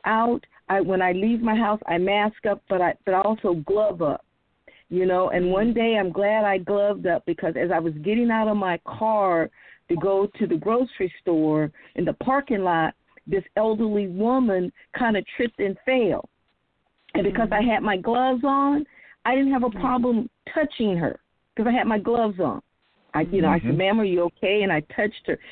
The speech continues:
Speaker 1: She said, "Oh, I'm okay." And she thanked me for touching her.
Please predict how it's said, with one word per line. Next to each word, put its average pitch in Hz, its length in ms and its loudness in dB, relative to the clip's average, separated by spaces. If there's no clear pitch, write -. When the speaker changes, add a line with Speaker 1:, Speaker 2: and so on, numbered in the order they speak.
Speaker 1:
She 214 120 0
said, 226 120 -2
"Oh, 233 200 2
I'm 240 180 2
okay." 214 480 -2
And 220 160 -2
she 254 140 0
thanked 254 300 0
me 214 260 0
for 180 140 0
touching 170 500 -4
her. 90 240 -12